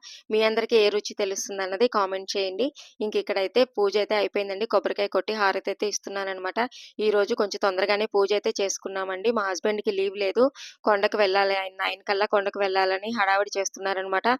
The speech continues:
అందుకని నైవేద్యాలు అయితే ఇంకా ఏమీ చేయలేదండి. ఫస్ట్ ఉగాది పచ్చడి పెట్టి కొంచెం పాలు పెట్టి దేవుడి దగ్గర ఫస్ట్ పూజ అయితే చేసేసుకున్నామనమాట. ఇంకా తర్వాత ఆయన కొండకైతే వెళ్ళారండి.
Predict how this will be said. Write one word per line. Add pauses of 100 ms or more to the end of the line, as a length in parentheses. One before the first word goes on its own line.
(300)
అందుకని
నైవేద్యాలు
అయితే
ఇంకా
ఏమీ
చేయలేదండి. (320)
ఫస్ట్
ఉగాది
పచ్చడి
పెట్టి
కొంచెం
పాలు
పెట్టి
దేవుడి
దగ్గర
ఫస్ట్
పూజ
అయితే
చేసేసుకున్నామనమాట. (440)
ఇంకా
తర్వాత
ఆయన
కొండకైతే
వెళ్ళారండి.